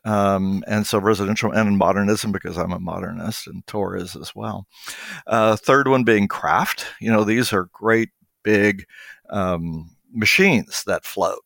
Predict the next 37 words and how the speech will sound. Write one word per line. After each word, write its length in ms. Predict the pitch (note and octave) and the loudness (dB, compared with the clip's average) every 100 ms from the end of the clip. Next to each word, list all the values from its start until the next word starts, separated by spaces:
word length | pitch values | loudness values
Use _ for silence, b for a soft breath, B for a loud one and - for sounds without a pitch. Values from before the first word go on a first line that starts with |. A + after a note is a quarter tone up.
| - | -6
right? 360 | G2 F2 G#2+ G#2 | -2 0 0 0
And 220 | G#2+ G#2 | 2 2
they're 220 | G2 G2 - | 2 -2 -2
made 260 | A2+ G2+ | 0 2
out 140 | G2 F#2 | 2 0
of 80 | - | -4
steel 520 | - - E2+ F#2+ F#2+ | -6 -6 -6 -4 -4
and 100 | F#2 | -4
all 120 | F#2+ | -4
this 180 | F2 - | -4 -8
stuff. 300 | - - F#2+ | -8 -8 -8
So 260 | - G2 | -4 -2
I 120 | F#2+ G2+ | -2 -2
think 320 | A#2+ G#2+ - | -4 -6 -8
you 100 | G#2 | -6
want 320 | G#2+ A2 G#2 | 0 0 0
to 100 | G2 | -8
find 500 | - G2 F#2+ F#2+ F#2 | -6 -4 -2 -4 -8
something 420 | - F#2+ F#2 F2 | -8 -10 -8 -10
that 160 | E2+ E2+ | -10 -8
is 280 | E2+ F2+ - | -10 -12 -12
a, 400 | F#2 E2 D#2+ D2+ - B B B B B - | -10 -6 -6 -8 -12 B B B B B -6
uh, 400 | F#2 F#2 F#2 F#2+ | -2 -2 -2 -4
a 60 | - | -2
counterpoint 580 | F#3 E3 - D#2 D2 | 0 0 -2 -12 -20
to 100 | - | -20
that. 260 | - - - | -16 -14 -12
So, 480 | - G2 G2 G2 G2 | -6 -2 -2 -4 -4
and, 280 | A2 G#2 G#2+ | 0 2 2
and 360 | G#2+ A2 A2 G#2+ _ | 0 0 0 -4 _
frankly, 600 | G#2 G#2+ - G#2+ G#2 G#2 | -2 -2 0 0 0 -2
Norway 560 | G2+ G2+ G#2 G#2 G2+ C#3 | -2 0 0 2 0 0
and 180 | G2+ F#2 | 0 -2
the 140 | F2+ F2+ | -4 -6
way 280 | G2 F#2+ G2 | -4 -2 -2
they 200 | F#2+ F2+ | -2 -4
approach 560 | - - F#2 F#2 - | -6 -10 -8 -6 -8